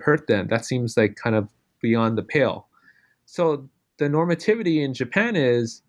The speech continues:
the anti-militar-, what makes it an anti-militarism norm is the country fought a reckless and pointless war. And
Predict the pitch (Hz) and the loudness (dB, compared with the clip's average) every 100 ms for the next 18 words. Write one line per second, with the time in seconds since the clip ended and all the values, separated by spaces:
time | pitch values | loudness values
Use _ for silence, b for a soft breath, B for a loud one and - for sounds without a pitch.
0 | _ _ _ _ _ _ _ _ - 113 | _ _ _ _ _ _ _ _ -2 0
1 | 139 165 135 139 165 - - 151 175 - | 0 0 0 0 -2 -2 -4 0 0 0
2 | 143 - 151 190 202 175 151 147 143 127 | -2 -2 0 0 0 -2 0 0 -2 -2
3 | 131 147 131 113 - 113 175 202 - 202 | 0 0 2 0 0 -2 -2 -2 0 0
4 | 196 185 _ _ _ _ _ - - 156 | 0 -4 _ _ _ _ _ -18 -4 0
5 | 170 - 131 120 117 135 160 - 156 165 | 0 -2 -4 -4 0 2 2 -2 -2 -2
6 | - - - 123 117 - 165 156 127 117 | -4 -18 -2 -2 -2 0 2 2 0 -2
7 | - 123 113 98 90 110 _ _ _ _ | -2 0 2 2 -2 -8 _ _ _ _
8 | _ _ _ _ _ _ 127 131 127 120 | _ _ _ _ _ _ -2 2 2 0
9 | 117 113 | -2 -6